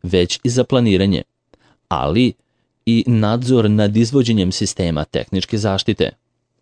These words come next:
Međutim, da bi polaznik mogao da polože završni ispit,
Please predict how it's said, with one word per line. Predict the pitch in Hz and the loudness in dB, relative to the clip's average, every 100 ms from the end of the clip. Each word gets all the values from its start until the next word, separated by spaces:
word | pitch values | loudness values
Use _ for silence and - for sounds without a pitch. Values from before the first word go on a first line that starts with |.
| _ _ | _ _
Međutim, | - 123 123 135 139 127 | 0 0 2 0 0 0
da | 123 | 0
bi | 123 | 0
polaznik | - 120 120 123 110 | 0 2 2 0 0
mogao | 110 104 117 135 85 | 2 2 2 0 0
da | 82 | -2
polože | - 104 107 104 101 | -2 0 0 0 0
završni | 95 80 90 - 101 | 0 0 -2 -2 0
ispit, | 101 - 76 | 0 -2 -8